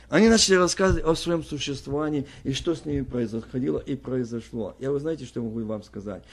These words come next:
Вы еще не пришли к свету. Если вы придете к свету, и этот свет просветит внутренность вашу, то вам не надо будет говорить: «А в этом ты покаялся, а в этом ты свободен, а в этом ты свободен». Нет.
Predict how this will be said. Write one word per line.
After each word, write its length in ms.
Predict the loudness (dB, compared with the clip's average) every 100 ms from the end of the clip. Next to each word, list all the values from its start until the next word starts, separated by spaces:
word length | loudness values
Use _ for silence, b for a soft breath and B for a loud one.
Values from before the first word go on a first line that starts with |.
| B B
Вы 220 | -2 0
еще 440 | 0 0 -2 -2 -2
не 180 | -2
пришли 500 | -4 -8 -10 -6 -6
к 100 | -6
свету. 520 | -8 -12 -8 -8 -10 -16 -20 -20 _ -20 -20 -20 b b
Если 300 | 2 4 2
вы 120 | 0
придете 480 | 0 -2 0 0 0
к 60 | -6
свету, 400 | 0 0 0 -2
и 60 | 0
этот 260 | 0 0
свет 300 | -2 -2 -2
просветит 600 | -2 -6 -4 -4 -2 -4 -4
внутренность 640 | -6 -6 -4 -4 -4 -2
вашу, 560 | 0 0 -2 -8 -12 -12 B B
то 80 | 4
вам 140 | 6 6
не 100 | 4
надо 200 | 6 6
будет 160 | 6
говорить: 240 | 6 2 2 B
«А 140 | 6 8
в 80 | 10
этом 300 | 8 6 2
ты 140 | -2
покаялся, 760 | -2 0 6 8 8 4 0
а 160 | 2 6
в 40 |
этом 240 | 6 4 0
ты 140 | 0
свободен, 640 | -2 2 2 4 4 2 2
а 120 | 4
в 60 | 6
этом 220 | 4 2
ты 120 | -4
свободен». 320 | -2 0 0
Нет. 200 | 0 -4